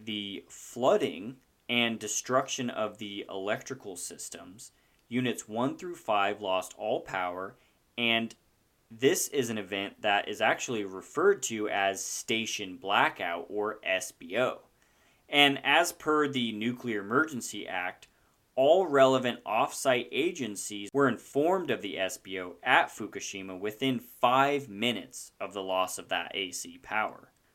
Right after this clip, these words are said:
So as of now, we can sort of see how the designs of this nuclear facility were sort of lacking in regards to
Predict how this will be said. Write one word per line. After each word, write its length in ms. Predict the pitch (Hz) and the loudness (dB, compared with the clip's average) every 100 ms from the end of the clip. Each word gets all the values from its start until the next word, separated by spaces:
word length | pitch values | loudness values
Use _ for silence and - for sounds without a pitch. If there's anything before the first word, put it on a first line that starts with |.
| _ | _
So 160 | - 175 | -4 4
as 220 | 151 190 | 6 6
of 100 | 175 | 4
now, 480 | 147 147 143 139 131 _ _ _ - | 4 8 8 6 0 _ _ _ -2
we 160 | 147 | -2
can 360 | 143 135 123 - | 0 0 0 -2
sort 320 | - - 190 151 | -8 0 0 0
of 80 | |
see 280 | - - 185 | -2 -2 0
how 200 | 135 120 | 4 4
the 240 | 107 113 107 | 4 -2 -6
designs 1000 | 110 104 98 104 120 139 110 104 101 - 107 | -6 -8 0 4 6 4 2 -2 -8 -8 -4
of 400 | 101 95 90 - | -2 -2 -4 -6
this 340 | 107 101 - | -2 -2 -4
nuclear 460 | 107 131 135 120 101 | -4 -4 -2 -2 -4
facility 800 | - 95 - 95 92 95 95 - | -6 -12 -8 -6 -8 -8 -10 -12
were 360 | 107 101 98 - | -4 -2 -2 -6
sort 300 | - 147 120 | -6 -4 -2
of 100 | 92 | 2
lacking 680 | 101 131 151 - 90 90 87 | 6 6 4 -4 -10 -10 -10
in 200 | 107 101 | -10 -8
regards 540 | 95 92 98 95 87 - | -8 0 0 0 -6 -10
to 300 | 101 90 | -10 -10